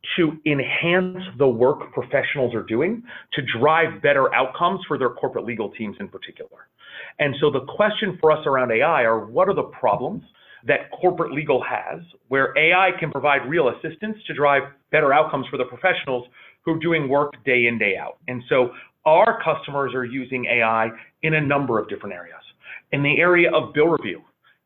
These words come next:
and ensuring that bills meet compliance expectations based on the guidelines that are set between corporate legal and outside counsel. Corporate customers still today get bills that come in that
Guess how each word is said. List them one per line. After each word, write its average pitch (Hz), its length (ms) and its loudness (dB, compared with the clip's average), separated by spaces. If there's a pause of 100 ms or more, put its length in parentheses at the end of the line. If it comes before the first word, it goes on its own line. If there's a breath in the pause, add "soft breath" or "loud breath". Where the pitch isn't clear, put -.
and 139 120 0
ensuring 151 580 0
that 131 280 -4
bills 143 460 2 (340 loud breath)
meet 147 320 -6
compliance 131 640 0
expectations 110 840 -4 (380 loud breath)
based 127 300 0
on 131 160 0
the 123 60 0
guidelines 117 580 0
that 113 100 -6
are 110 100 -4 (100)
set 117 200 -2
between 117 280 -10
corporate 123 340 -4
legal 113 240 -6
and 98 100 -2
outside 98 420 -2
counsel. - 380 -10 (540 loud breath)
Corporate 190 420 2
customers 170 460 -2 (140)
still 180 280 -2
today 127 560 0
get 143 300 -2
bills 147 400 2
that 127 180 -2
come 139 160 -2
in 147 180 0
that 127 100 2